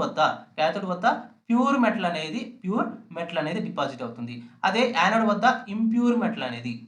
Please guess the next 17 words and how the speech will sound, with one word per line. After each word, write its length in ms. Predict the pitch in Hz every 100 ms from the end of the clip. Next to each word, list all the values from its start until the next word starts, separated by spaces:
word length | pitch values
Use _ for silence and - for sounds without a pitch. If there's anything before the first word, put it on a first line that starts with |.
| 143
ఇంప్యూర్ 340 | 143 185 240 - - - 143
మెటల్ 240 | 143 151
అనేది 300 | 123 113 120 - - -
మనకి 200 | 131 151 127
డిపాజిట్ 420 | 139 139 123 120 127
అవుతుంది. 300 | 123 117 117 -
ఓకేనా? 220 | 127 117 - _
So, 60 | 175 170
కాథోడ్ 280 | 127 160 160
వద్దనేమో 340 | 156 156 190 302 - -
ప్యూర్ 200 | 185 185
మెటల్, 260 | 127 139 - - -
నెక్స్ట్ 180 | 170 - 285 - - -
యానోడ్ 220 | 175 180
వద్దనేమో 360 | 175 175 175 240 330 - 165
ఇంప్యూర్ 260 | - 147 127
మెటల్. 200 | 120